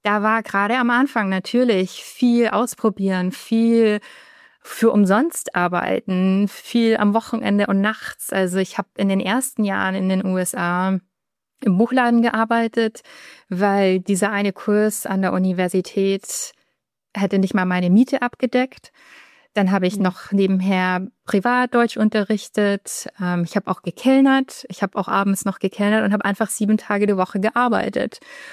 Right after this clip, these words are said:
Speaker 1: und habe
Speaker 2: Ja.
Speaker 1: gehofft, dass, ähm, aus dem einen Kurs vielleicht mal noch ein zweiter wird. Und so ist es dann passiert. Und dann zwei Jahre später haben sie mir die Vollzeitstelle angeboten, was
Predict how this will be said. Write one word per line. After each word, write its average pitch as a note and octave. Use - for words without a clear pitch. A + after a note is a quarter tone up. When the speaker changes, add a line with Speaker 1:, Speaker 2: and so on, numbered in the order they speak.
Speaker 1:
und A3
habe G#3+
Speaker 2:
Ja. -
Speaker 1:
gehofft, A#3
dass, A3+
ähm, G#3+
aus G#3
dem -
einen A#3+
Kurs A#3
vielleicht A3
mal G#3+
noch G3+
ein G3+
zweiter A#3+
wird. C#4
Und G3+
so G#3+
ist G3+
es -
dann F#3+
passiert. A#3
Und F#3+
dann F#3+
zwei F#3
Jahre F#3
später F#3
haben F#3
sie F#3
mir F3+
die F3
Vollzeitstelle G3+
angeboten, G3
was G3